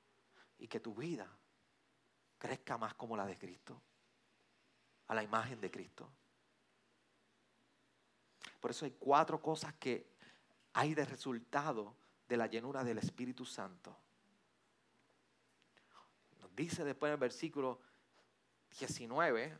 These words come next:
al veintiuno lo siguiente. Primero, hay una comunión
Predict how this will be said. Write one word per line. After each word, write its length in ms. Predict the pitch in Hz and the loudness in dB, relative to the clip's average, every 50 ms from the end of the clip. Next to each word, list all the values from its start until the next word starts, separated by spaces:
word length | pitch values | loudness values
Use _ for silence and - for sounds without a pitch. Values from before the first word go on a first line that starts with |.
| - - - | -18 -8 -4
al 160 | 101 107 117 | -4 -2 0
veintiuno 520 | 117 135 127 120 - 139 151 165 175 156 | -2 -2 -2 -4 -6 -6 -6 -4 -2 0
lo 100 | 147 160 | 0 0
siguiente. 520 | 156 - 196 202 226 214 185 156 - - - _ _ _ _ _ _ _ _ _ _ _ _ _ _ - - | 0 -2 -2 -2 -4 -4 -6 -8 -14 -20 -20 _ _ _ _ _ _ _ _ _ _ _ _ _ _ -8 -4
Primero, 460 | - 131 143 160 190 208 196 127 - - - _ _ _ _ _ _ _ _ _ _ _ | -2 0 2 4 4 2 2 0 -4 -8 -14 _ _ _ _ _ _ _ _ _ _ _
hay 200 | - - 127 139 | 0 0 2 2
una 160 | 143 147 143 - | 2 0 2 2
comunión 720 | - 147 135 127 127 117 110 107 - 127 123 233 220 | 2 2 2 0 -2 -6 -6 -6 -6 -8 -8 -10 -12